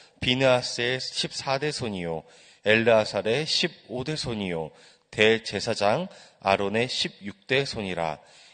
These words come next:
이 에스라가 바벨론에서 올라왔으니 그는 이스라엘의 하나님 여호와께서 주신 모세의 율법에 익숙한 학자로서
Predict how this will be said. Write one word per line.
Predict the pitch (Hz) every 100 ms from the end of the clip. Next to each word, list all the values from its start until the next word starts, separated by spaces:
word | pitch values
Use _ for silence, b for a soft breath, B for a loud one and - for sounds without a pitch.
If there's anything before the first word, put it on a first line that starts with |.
| -
이 | 143 -
에스라가 | 104 127 127 165 135 104 90 78 - B B
바벨론에서 | - 98 95 110 110 104 123
올라왔으니 | 143 139 98 107 123 104 - 98 90 104 156 - b b _
그는 | 117 110 120 -
이스라엘의 | 113 117 113 131 123 117 117
하나님 | 117 117 110 110 107
여호와께서 | 92 95 98 95 135 - 104
주신 | 95 - 117 156 B B B -
모세의 | 104 117 110 123 123 113
율법에 | 113 - 127 120 135
익숙한 | 113 - - - 135 139
학자로서 | 131 - - 165 104 - - 80